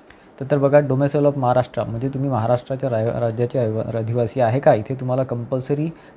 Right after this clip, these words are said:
yes करणे आवश्यक आहे. नो कराल तर form पुढे जाणार नाही, Form तुमचा तिथेच कट होऊन जाईल, Cancel होऊन जाईल, ठीक आहे. Domesal असणं आवश्यक आहे. Domesal certificate हे कधीचंही चालेल, दहा वर्ष आधीचं, आठ वर्ष आधीचं सुद्धा चालेल, असं नाही की latest काढलं पाहिजे, असं काही नाही आहे, ठीक आहे. Category of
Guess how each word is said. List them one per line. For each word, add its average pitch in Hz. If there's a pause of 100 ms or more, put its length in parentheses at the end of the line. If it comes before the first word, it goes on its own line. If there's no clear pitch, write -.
yes 131
करणे 127
आवश्यक 127
आहे. 143
नो 131
कराल 127
तर -
form 127
पुढे 123
जाणार 113
नाही, 143
Form 117
तुमचा 117
तिथेच 135
कट 156
होऊन 117
जाईल, 107
Cancel 127
होऊन 98
जाईल, 101
ठीक 262
आहे. 160 (380)
Domesal 135
असणं 131
आवश्यक 120
आहे. 160
Domesal 139
certificate 139
हे 151 (440)
कधीचंही 156
चालेल, 147
दहा 123
वर्ष 135
आधीचं, 131
आठ 120
वर्ष 120
आधीचं 123
सुद्धा 117
चालेल, 127
असं 120
नाही 143
की 120
latest -
काढलं 110
पाहिजे, 113
असं -
काही 208
नाही 110
आहे, -
ठीक 233
आहे. - (300)
Category 156
of -